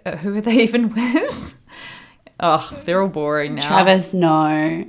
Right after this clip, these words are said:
Speaker 1: Travis
Speaker 2: Wait, there's
Speaker 1: Barker.
Speaker 2: two Travises. Both Travises don't
Speaker 1: No.
Speaker 2: have it.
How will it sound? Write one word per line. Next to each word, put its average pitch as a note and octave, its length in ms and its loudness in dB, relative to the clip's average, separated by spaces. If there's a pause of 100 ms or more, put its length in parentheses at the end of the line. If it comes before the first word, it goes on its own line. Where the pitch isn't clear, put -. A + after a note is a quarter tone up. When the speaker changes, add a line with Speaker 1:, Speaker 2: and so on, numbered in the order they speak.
Speaker 1:
Travis F3 320 4
Speaker 2:
Wait, - 20 -2
there's F#3 180 0
Speaker 1:
Barker. F3 280 8
Speaker 2:
two F3+ 80 4
Travises. D#3+ 720 2
Both F3+ 260 2
Travises E3+ 600 -2
don't D#3+ 140 -4
Speaker 1:
No. E3 100 -2
Speaker 2:
have - 160 0
it. - 320 -4